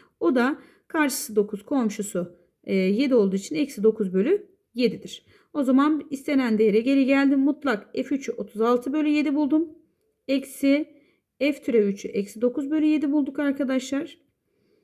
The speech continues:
Artık pozitife döndü. Mutlağı kaldırabilirim. Otuz altı bölü, e, otuz altı artı dokuz bölü yediden cevabımız kırk beş bölü yedi. Yani B seçeneği olacaktır.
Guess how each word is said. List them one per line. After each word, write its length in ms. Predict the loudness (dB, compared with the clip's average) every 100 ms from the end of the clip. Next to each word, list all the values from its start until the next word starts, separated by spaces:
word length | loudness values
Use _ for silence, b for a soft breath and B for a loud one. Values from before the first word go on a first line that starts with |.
| _ _ _ _ _ -4
Artık 380 | -2 -2 -6
pozitife 400 | -6 -6 -4 -4
döndü. 260 | 2 2 2
Mutlağı 440 | 0 -2 -2 -4
kaldırabilirim. 680 | -2 -2 2 0 2 2 0 -2
Otuz 240 | -6 -2
altı 340 | -2 -2 -2
bölü, 380 | 2 2 2 -4 _ -8
e, 40 |
otuz 500 | -2 0 0 -4 -4
altı 260 | -2 -2 0
artı 220 | -4 -2
dokuz 320 | -4 -2 -2
bölü 200 | 0 0
yediden 500 | 0 2 0 0 -2 -4 b b b b b
cevabımız 800 | -2 2 2 2 2 2 0 -6 _ _ _ _ _ _
kırk 420 | _ -8 -8 _ 2
beş 360 | 2 2 -2
bölü 360 | 0 2 2 -2
yedi. 400 | 0 2 2 -2
Yani 480 | -2 0 2 2 -2 -14 _ _ -4
B 160 | 2 2
seçeneği 380 | 2 -2 -2 -2
olacaktır. 580 | -4 -8 -10 -16 -20